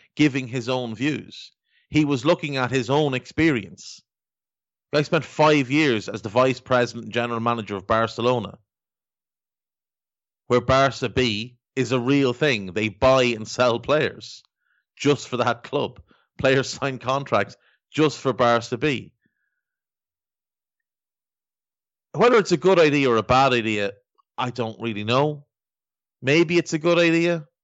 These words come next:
It's probably not, because what you'll get is you'll get City and Chelsea and a bunch of others who'll stockpile players and just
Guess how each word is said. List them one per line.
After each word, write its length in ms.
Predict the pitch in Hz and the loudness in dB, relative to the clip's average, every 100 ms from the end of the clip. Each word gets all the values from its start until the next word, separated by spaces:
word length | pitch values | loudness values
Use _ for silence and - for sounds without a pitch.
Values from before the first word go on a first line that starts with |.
| _ _ _ _ _ _ - | _ _ _ _ _ _ -12
It's 140 | 131 - | -12 0
probably 420 | 151 135 110 110 | 2 2 2 0
not, 280 | 117 135 127 | 2 0 0
because 300 | 117 113 104 | -2 -2 0
what 160 | 117 | 0
you'll 140 | 107 104 | 0 0
get 240 | 117 110 | 0 0
is 160 | 104 101 | -2 -6
you'll 100 | 98 | -6
get 220 | 98 - | -6 -8
City 440 | - 117 113 107 | -2 0 0 -4
and 120 | 95 | -6
Chelsea 420 | - 113 110 - 104 | -2 0 0 -4 -8
and 80 | |
a 60 | 98 | -4
bunch 280 | 110 107 101 | -4 -4 -4
of 80 | 101 | -4
others 360 | 98 95 90 _ _ _ - | -2 -2 -6 _ _ _ -6
who'll 180 | 117 107 | -4 -4
stockpile 960 | - 123 120 - - 104 92 85 87 _ _ _ _ _ _ - | -2 0 0 -2 -4 -2 0 -4 -10 _ _ _ _ _ _ -4
players 640 | 117 113 90 92 - - - | 0 0 -2 -6 -10 -18 -10
and 140 | 104 98 | -8 -6
just 260 | 101 - | -8 -8